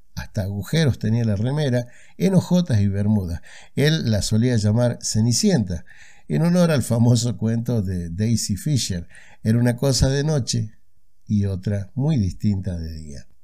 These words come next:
Parece algo hasta cómico, pero tanto le marcó la vida a mi amigo que terminó alejándose de ella,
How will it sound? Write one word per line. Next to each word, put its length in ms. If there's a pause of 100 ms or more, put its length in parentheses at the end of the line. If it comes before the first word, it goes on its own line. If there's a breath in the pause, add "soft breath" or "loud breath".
(320 loud breath)
Parece 420
algo 340
hasta 340
cómico, 720
pero 220
tanto 360
le 120
marcó 320
la 120
vida 220
a 40
mi 100
amigo 480
que 200
terminó 460
alejándose 680
de 160
ella, 260